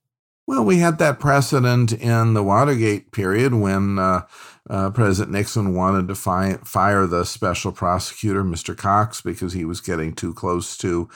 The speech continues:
uh, sensitive areas, uh, and went through his attorney general and his deputy attorney general before finally the solicitor general was willing,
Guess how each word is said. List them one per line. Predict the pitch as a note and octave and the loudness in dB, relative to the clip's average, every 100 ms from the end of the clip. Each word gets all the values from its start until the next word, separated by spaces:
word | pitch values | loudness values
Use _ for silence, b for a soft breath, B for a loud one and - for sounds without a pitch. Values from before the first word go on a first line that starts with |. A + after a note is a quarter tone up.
| B B B | B B B
uh, | - F2 E2+ E2+ - | -6 -2 0 -2 -4
sensitive | - F#2 F2+ G2+ E2+ E2 - | -2 -2 0 -2 -2 -4 -6
areas, | G2+ C3 D3 A2 E2+ G2 A2+ - | -2 2 2 2 2 0 -4 -6
uh, | - F2+ F#2 F#2 F2+ - | -6 -2 0 0 -2 -4
and | F2+ F2+ F#2 F2+ F#2 - B B B | -4 -2 -2 0 -2 -4 B B B
went | A2+ G2+ G2 - | -8 -2 -2 -2
through | - G#2 F#2+ | -2 2 4
his | F#2+ F#2 - | 4 2 -2
attorney | - A2 G#2 F#2+ | -2 0 2 0
general | G#2+ F#2+ G2 G2 | 0 0 2 0
and | F#2 | 0
his | F#2 | -2
deputy | G2 G#2 A#2 G#2+ F2+ | 0 0 0 0 -2
attorney | F#2 F#2+ F2+ F#2 | -2 -4 -4 -4
general | G2 E2+ G2 A2+ | -4 -2 -2 -2
before | G2 - F2+ F2 | -4 -8 -6 -6
finally | - E2+ F2 F2 | -4 -4 -4 -4
the | E2+ F2+ | -4 -6
solicitor | - A2 E3+ F#3 G2+ | -6 0 0 0 -6
general | - F2+ E2 F2 | -4 -4 -4 -4
was | F#2 F2 | -6 -6
willing, | F2 E2+ E2+ E2 | -4 -4 -4 -6